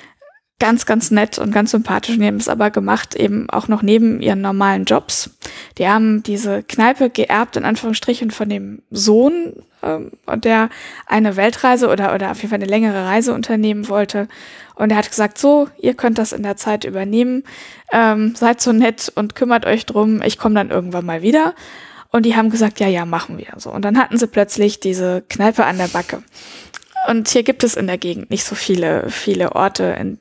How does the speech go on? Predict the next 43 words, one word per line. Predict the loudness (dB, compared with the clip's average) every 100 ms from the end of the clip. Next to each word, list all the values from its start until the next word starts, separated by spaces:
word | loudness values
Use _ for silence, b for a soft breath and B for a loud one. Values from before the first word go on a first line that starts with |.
| -12
zu | -12
denen | -6 -6 -4
man | -4 2
gehen | 4 4
kann | 2 0 0
und | -2 -6 -8 B B B B
gemütlich | 0 2 2 2 0 2
irgendwo | 0 0
sitzen | 2 0 0 -2 0
kann | 2 2 0 -2
und | -4 -4 -4 -2
Musik | 0 0 0
hören. | 2 4 2 0 -4
Und, | -4 -6 -6 -12 -6
ähm, | -4 -4 -6 B B B B B B B _
naja, | -2 0 2 2
und, | -2 -4 -6 -4
und, | -4 -6 -12 -12 -8
und | -8 -6
das | 0
wurde | 0 2
den | 0
beiden | 2 2 2
aber | 0 -4
zu | -6 -6
viel. | 0 2 2 0 -2
Und | -2 0
dann | 2 4
haben | 4 4
sie | 0 -2
überlegt, | 0 0 2 0 -4 -6 0
was, | 0 0
also | -2 0
diese | 0 0
Kneipe | 2 2 2 2
gibt | 0
es | 0
seit | -2 2
hundertfünfundzwanzig | 0 0 -4 -6 -6 -6 -6 -2 2
Jahren | 2 2
in | 0
unterschiedlichen | -2 -2 -2 -4 -8 -12 -12
Formen | -2 2 4 2